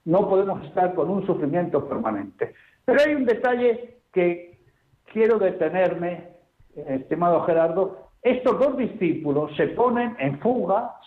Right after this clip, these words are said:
se van, no saben ni dónde ni cómo, se van a sus cosas, lejos, pero habían escuchado un mensaje lleno de esperanza,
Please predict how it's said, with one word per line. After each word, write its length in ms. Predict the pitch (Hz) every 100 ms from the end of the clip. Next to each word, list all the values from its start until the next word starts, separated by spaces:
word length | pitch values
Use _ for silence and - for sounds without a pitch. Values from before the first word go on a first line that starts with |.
| -
se 100 | 156
van, 380 | 175 180 180 160
no 200 | 185 -
saben 480 | 175 160 185 208 -
ni 160 | 151 147
dónde 480 | 156 190 170 147 139
ni 280 | 135 139
cómo, 600 | - 196 202 175 185 - _
se 60 | -
van 180 | 143 156
a 140 | 143 -
sus 120 | 143 -
cosas, 480 | 214 196 - 190 - _
lejos, 580 | 127 156 208 190 - 190 - _ _ _ _ _
pero 400 | - 185 185 175
habían 280 | 151 160 262
escuchado 560 | 302 - 202 185 240 254
un 140 | 226
mensaje 480 | 196 165 - 226 240
lleno 360 | 208 202 294 240
de 100 | 143
esperanza, 720 | - - 123 254 233 - -